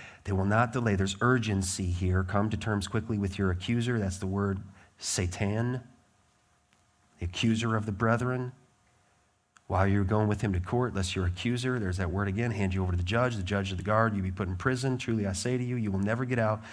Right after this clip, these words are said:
until you have paid the last penny. What is Jesus saying here? Work out conflict intentionally. Be intentional. Now, you can't make the other person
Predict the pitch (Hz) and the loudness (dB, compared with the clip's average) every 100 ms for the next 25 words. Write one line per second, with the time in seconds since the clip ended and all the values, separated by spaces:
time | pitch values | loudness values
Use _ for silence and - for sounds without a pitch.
0 | - - 92 110 110 104 107 104 98 101 | -12 -4 -2 0 0 0 0 0 2 0
1 | 98 - 104 90 87 - - - _ _ | 0 -2 -2 0 -2 -6 -18 -20 _ _
2 | _ _ _ _ _ _ _ _ _ _ | _ _ _ _ _ _ _ _ _ _
3 | _ _ _ _ _ _ _ _ _ _ | _ _ _ _ _ _ _ _ _ _
4 | _ _ _ _ _ _ _ _ _ _ | _ _ _ _ _ _ _ _ _ _
5 | _ _ _ _ _ _ - 107 113 113 | _ _ _ _ _ _ 0 4 4 4
6 | 113 110 107 - 104 98 90 85 - - | 2 2 2 2 2 2 2 0 -4 -18
7 | _ _ _ _ _ _ _ _ _ - | _ _ _ _ _ _ _ _ _ -20
8 | - 107 123 135 139 139 123 120 117 120 | -4 8 10 10 10 8 6 4 4 2
9 | 113 - 107 95 - 107 101 95 92 90 | 0 2 2 2 2 2 2 0 -2 -4
10 | 92 - _ _ _ _ _ _ _ _ | -8 -16 _ _ _ _ _ _ _ _
11 | _ _ _ _ _ _ _ _ _ _ | _ _ _ _ _ _ _ _ _ _
12 | _ _ _ 113 110 110 104 - 104 - | _ _ _ 4 4 4 0 -2 -6 -2
13 | 110 107 117 139 165 151 120 113 131 101 | 0 0 -2 -4 -4 -2 0 2 2 0
14 | - - 107 110 110 - 113 - 127 120 | -6 -4 0 2 0 0 0 0 -4 -4